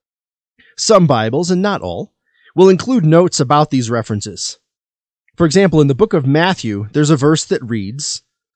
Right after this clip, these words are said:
"They worship me in vain. Their teachings are merely human rules." It's Matthew fifteen nine. In the N I V, there's a small letter C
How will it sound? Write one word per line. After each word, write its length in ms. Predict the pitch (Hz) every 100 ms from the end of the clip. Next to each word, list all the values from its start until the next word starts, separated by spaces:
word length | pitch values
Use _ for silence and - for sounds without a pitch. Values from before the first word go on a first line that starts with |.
| _ _
"They 160 | 139 147
worship 380 | 147 208 254 180
me 180 | 180
in 160 | 165 139
vain. 420 | 120 113 95 90 113
Their 180 | 135 127
teachings 540 | - 214 - 113 107
are 180 | 117 127
merely 540 | 131 156 202 196 196
human 480 | 170 - 165 160 123
rules." 560 | 117 107 - - - - _ _ -
It's 100 | 131
Matthew 320 | 143 143 151
fifteen 500 | - 151 - 143 123
nine. 380 | 135 101 98 98
In 80 |
the 140 | 101 110
N 80 | 120
I 160 | 120
V, 220 | 110 120
there's 200 | 117 117
a 60 | 123
small 480 | - - 131 156 147
letter 300 | 117 107 101
C 680 | - - - 233 101 104